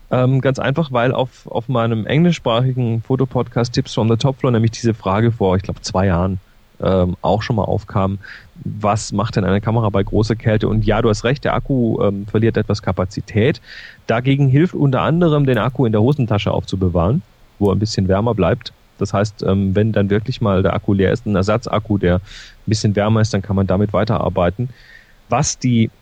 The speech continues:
Temperatureinsatzbereiche geht, jawohl, die Hersteller schreiben in der Regel, dass irgendwo bei null Grad Schluss ist. Ähm, die wollen sich da natürlich davor schützen, dass dann Leute irgendwo, ähm, ja, vor, vor Regressansprüchen quasi schützen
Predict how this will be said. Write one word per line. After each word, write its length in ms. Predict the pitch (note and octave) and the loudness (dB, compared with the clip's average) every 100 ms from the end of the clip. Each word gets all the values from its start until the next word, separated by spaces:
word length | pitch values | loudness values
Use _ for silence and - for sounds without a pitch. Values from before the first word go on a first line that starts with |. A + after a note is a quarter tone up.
| _ _ - _ - B2 | _ _ -20 _ -2 0
Temperatureinsatzbereiche 1040 | A2+ G#2+ - F#3+ B2 C3 B2+ - G2+ G#2+ G#2 | 0 0 0 0 2 2 0 0 0 0 -2
geht, 180 | G2+ | -2
jawohl, 320 | G2 F#2+ G#2+ D#3 | 0 2 2 2
die 120 | D3+ | 2
Hersteller 560 | A#2+ B2+ - C3 A#2+ | 2 0 -2 -2 0
schreiben 540 | A#2 - G2 C3+ E3+ E3 | -2 -2 -2 0 -2 -4
in 120 | B2+ | -2
der 140 | B2 | 0
Regel, 260 | C3 D3 D#3+ | 0 0 0
dass 160 | C3 - | -2 -2
irgendwo 280 | B2+ C3 | -2 -2
bei 120 | A#2+ A2+ | 0 2
null 160 | B2 | 2
Grad 220 | B2 G#2 | 2 0
Schluss 260 | - C3 D3+ | 0 -2 0
ist. 220 | C#3 - - _ _ - _ _ _ - - | -2 -4 -10 _ _ -20 _ _ _ -20 -6
Ähm, 300 | G2+ G#2 A2 | 0 2 2
die 120 | G#2+ | 2
wollen 200 | G2 A2 | 2 2
sich 120 | A#2+ | 0
da 100 | A#2 | 0
natürlich 400 | G#2 G2+ A#2 A2+ | 0 0 0 0
davor 240 | - G#2+ G#2+ | -2 -2 0
schützen, 460 | C3 C3 A#2+ G#2+ G#2 | -2 -4 -2 -4 -2
dass 160 | F#2+ | -4
dann 120 | - G2+ | -2 -2
Leute 320 | F#2 A2+ G2+ | 0 0 0
irgendwo, 600 | F#2 F2+ G2+ G2+ G2 G2 - - - - - - | 0 -2 -4 -4 -4 -4 -10 -20 -20 -20 -20 -6
ähm, 400 | F#2 G2 G2 G2 F#2 | -2 0 -2 -6 -8
ja, 220 | A2+ G2+ F2 - | -4 -2 -4 -6
vor, 140 | G#2 F#2+ | -6 -4
vor 180 | - A#2+ | -2 0
Regressansprüchen 1080 | A#2+ G#2+ C3 - G#2 G#2+ - - G#2+ G#2+ G#2+ | 0 0 0 0 -2 -2 -4 -4 -2 -2 -4
quasi 380 | G2+ F#2 G2 | -2 -2 -2
schützen 460 | G#2 - C3 - D3 | -6 -8 -10 -8 -8